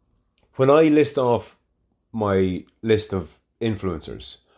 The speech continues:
I would argue that those people are pretty credible. You know, like them or hate them, you can't really doubt their credibility. Now, look, maybe you can, each to their own and all that jazz.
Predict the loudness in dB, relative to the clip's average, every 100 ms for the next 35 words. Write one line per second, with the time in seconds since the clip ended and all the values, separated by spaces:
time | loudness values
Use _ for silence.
0 | _ 4 4 4 2 0 -2 -6 -2 0
1 | 0 -4 -8 -6 -8 -4 -4 -4 -2 0
2 | 0 -6 -18 _ _ _ _ _ -2 -2
3 | -2 -10 0 4 4 2 -2 0 -2 -2
4 | 0 0 -2 -8 -14 -16 _ _ _ _
5 | _ _ _ -8 -6 2 2 2 0 0
6 | -2 -6 -12 _ -12 -2 0 0 -6 -6
7 | -2 -2 0 -2 -2 -6 -18 _ _ _
8 | _ _ _ _ _ _ _ _ _ _
9 | _ _ _ _ _ _ _ _ _ _
10 | _ _ _ _ _ 2 4 4 2 0
11 | -2 -2 -8 -4 -2 -2 -4 -8 -6 -2
12 | 0 0 -2 -4 -4 -6 -6 -8 -12